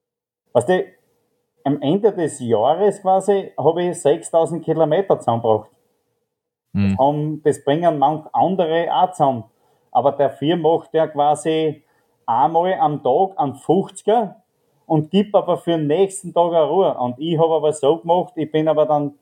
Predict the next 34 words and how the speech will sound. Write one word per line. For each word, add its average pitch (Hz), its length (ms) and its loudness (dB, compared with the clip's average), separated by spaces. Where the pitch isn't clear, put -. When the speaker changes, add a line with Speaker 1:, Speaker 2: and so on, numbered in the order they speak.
Speaker 1:
teilweise 156 600 0
wirklich 165 560 0
zwei, 127 380 0
dreimal 151 580 0
am 160 220 -4
Tag 170 320 2
laufen 156 360 0
gegangen. 180 280 0
Ich 147 100 -4
bin 147 160 0
in 139 120 0
der 139 100 2
Früh 165 320 0
in 143 180 -2
die 139 100 -4
Arbeit 147 340 0
gelaufen, 170 520 0
da 151 60 2
hab 151 260 2
ich 165 160 0
oft 156 220 0
zwischen 160 360 -2
zehn 160 260 0
und 165 140 0
fünfzehn 175 360 -4
Kilometer 170 520 -2
gemacht. 190 260 0
Dann 127 140 0
bin 147 160 2
ich 143 120 -2
von 135 140 2
der 135 100 0
Arbeit 135 360 0
heimgelaufen, 160 840 -2